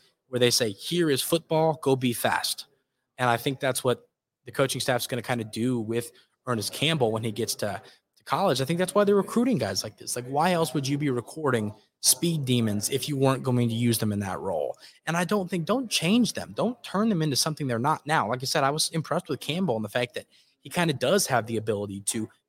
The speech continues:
do more than just be fast. But don't overthink this. When Campbell gets to campus,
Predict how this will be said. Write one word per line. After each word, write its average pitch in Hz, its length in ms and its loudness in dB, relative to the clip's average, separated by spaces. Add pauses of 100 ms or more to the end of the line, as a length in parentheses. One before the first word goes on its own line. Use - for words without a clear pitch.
(100)
do 131 200 4
more 113 680 0
than 110 100 -4
just 107 280 -2
be 104 120 -4
fast. 95 420 -4 (260)
But 180 240 6 (340)
don't 202 180 4
overthink 185 520 2
this. - 300 -4 (260)
When 139 100 -20
Campbell 185 400 0
gets 156 220 -2
to 160 80 -8
campus, 139 600 -4